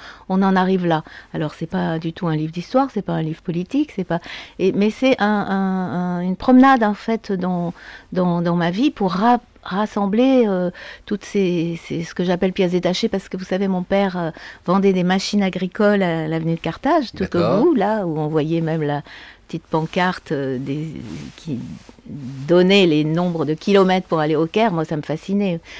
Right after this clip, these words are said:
Speaker 1: Et qu'au bout de l'avenue de Carthage, on s-, on était tout près du Caire. Euh, et, et, et mon père avait son magasin juste là, avant la route, et avec de grandes moissonneuses-batteuses, des tracteurs et tout. Et moi, c'était mon terrain de jeu favori. Je montais dessus. Je,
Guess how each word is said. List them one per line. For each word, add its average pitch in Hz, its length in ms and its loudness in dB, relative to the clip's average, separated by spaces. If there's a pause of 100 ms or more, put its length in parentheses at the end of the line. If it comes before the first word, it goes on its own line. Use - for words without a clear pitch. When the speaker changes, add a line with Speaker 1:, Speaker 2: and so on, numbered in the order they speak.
(220)
Speaker 1:
Et 175 100 0
qu'au - 160 -6
bout 190 220 -2
de 190 80 -2
l'avenue 170 260 -2
de - 60 -8
Carthage, 202 440 -4
on 170 100 -2
s-, - 240 -14
on 160 180 -6
était 156 500 -8
tout 175 140 -2
près 175 180 0
du 165 140 -2
Caire. 240 340 2 (460)
Euh, 135 40 -8 (600)
et, 160 240 -4
et, 147 400 -4
et 143 40 -2
mon 147 140 -2
père 214 180 2
avait 156 160 2
son 156 160 -4
magasin 151 440 0
juste 208 300 -2
là, 175 220 4
avant 165 200 0
la 143 80 0
route, 208 300 -2 (520)
et 156 400 2
avec 147 220 -2
de 139 80 -4
grandes 151 260 -2
moissonneuses-batteuses, 151 1160 2
des 147 100 0
tracteurs 170 800 0
et 147 80 -4
tout. 208 160 -2
Et 190 40 2
moi, 160 140 -2
c'était 165 320 -6
mon 147 160 -4
terrain 151 460 -6
de 143 180 -4
jeu 147 480 -4
favori. 135 500 -4
Je 170 120 -6
montais 139 260 -6
dessus. 170 460 -2
Je, 120 220 -6